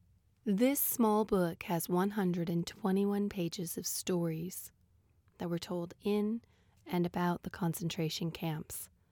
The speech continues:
Stories that capture the heart and imagination of the listener. Stories that show a kind of resistance to darkness, a fierce clinging to all that makes us human, and a celebration of life.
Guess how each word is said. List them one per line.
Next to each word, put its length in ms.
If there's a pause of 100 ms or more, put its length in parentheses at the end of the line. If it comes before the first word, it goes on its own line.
(640)
Stories 460
that 120
capture 360
the 80 (100)
heart 400
and 140
imagination 880
of 100
the 100
listener. 600 (760)
Stories 460
that 100
show 300
a 40
kind 240
of 120
resistance 760
to 140
darkness, 680 (360)
a 80
fierce 640
clinging 500
to 260
all 280
that 180
makes 260
us 120
human, 640 (340)
and 100
a 40
celebration 840
of 160
life. 600